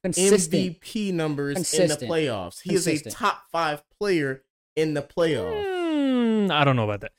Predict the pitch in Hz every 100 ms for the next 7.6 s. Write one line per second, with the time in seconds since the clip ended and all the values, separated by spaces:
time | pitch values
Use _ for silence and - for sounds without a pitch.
0 | _ 220 285 277 254 208 240 226 220 208
1 | 175 147 135 - 117 - _ _ _ _
2 | - 180 175 170 175 175 156 160 165 170
3 | 160 147 156 147 139 165 165 185 156 143
4 | 165 170 160 165 160 151 147 143 131 139
5 | 135 131 156 165 170 196 147 156 208 202
6 | 180 170 175 170 165 160 151 160 147 147
7 | 147 135 131 - 127 107